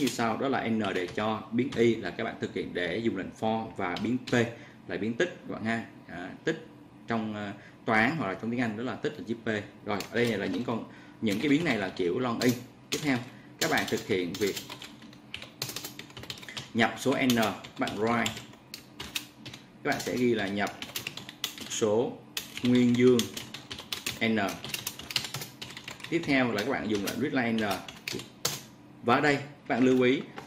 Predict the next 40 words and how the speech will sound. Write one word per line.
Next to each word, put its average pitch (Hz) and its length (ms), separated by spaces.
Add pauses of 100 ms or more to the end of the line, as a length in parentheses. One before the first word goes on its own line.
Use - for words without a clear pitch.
(580)
thể 120 160
loại 151 180
của 139 60
bài 135 120
này 113 200
là 104 180
tính 143 240
tích, 214 260 (3000)
cho 151 80
nên 160 180 (140)
các 180 100
bạn 107 340
phải 95 400 (600)
khởi 110 240
tạo 90 480
cái 151 100
biến 165 240 (120)
P - 20 (540)
ở 104 120
trong 123 460
cái 113 360
bài 113 120
này 110 140
các - 220
bạn - 180
ha, 123 300
như 120 120
sau. 120 240 (1000)
Các 170 40
bạn 139 160
khởi 143 120
tạo 104 240
bằng 107 120
cách 156 160
ghi 135 200 (100)
P - 40
hai 127 320
chấm 127 180
bằng 104 180
một. 90 240